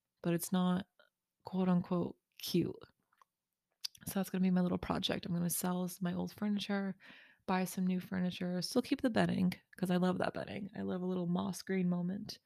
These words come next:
And just go off the stuff, like, get some new prints to put on my wall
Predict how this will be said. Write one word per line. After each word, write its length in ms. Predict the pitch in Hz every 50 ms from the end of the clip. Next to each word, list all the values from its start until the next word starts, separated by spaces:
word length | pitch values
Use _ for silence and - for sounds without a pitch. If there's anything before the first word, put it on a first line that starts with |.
| _ - - - - - - - - _ _ _ _ _ _ _ _ _ _ _ _ _ -
And 100 | 214 226
just 160 | 233 233 -
go 200 | - 226 233 240
off 640 | 247 247 240 240 240 233 - - - - - - - _ _ _ _ _ _ _ _ _ _ _ _ -
the 120 | 185 202 190
stuff, 400 | - - - 151 147 160 - 190
like, 120 | 190 185
get 180 | 185 185 - -
some 240 | - - 190 180
new 200 | 185 185 185 175
prints 800 | 175 - - - - 226 233 233 220 - - - - - - -
to 80 | - 185
put 180 | - - 185 180
on 80 | 175
my 140 | 175 175 175
wall 760 | 175 170 190 208 220 220 220 226 226 226 226 220 214 208 196